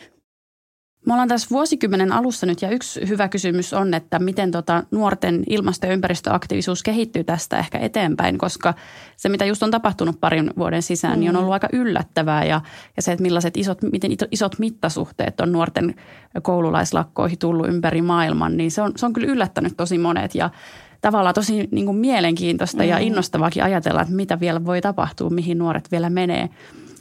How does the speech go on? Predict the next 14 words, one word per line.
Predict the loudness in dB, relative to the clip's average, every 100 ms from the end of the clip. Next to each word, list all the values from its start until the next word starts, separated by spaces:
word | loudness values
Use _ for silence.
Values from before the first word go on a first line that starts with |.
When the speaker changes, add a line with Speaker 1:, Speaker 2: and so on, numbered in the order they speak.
| -4
Speaker 1:
Sä, | 0 0 -2 -2
tota, | 2 2
oot | 2
ite | 0 0 0
opiskelet | 0 0 0 0 0 -2 -8 -2
yliopistossa | -2 0 -2 -2 -2 0
nytten, | -2 0 0 0 -4 _ -8 -8 -6 -2
niin | 0 0 0
näetkö | 0 0
sä | 0 2
jotain | 2 2 4 4 2
uutta | -2 -2 -2
sitten | 0 -2
tulevan | 0 2 2 2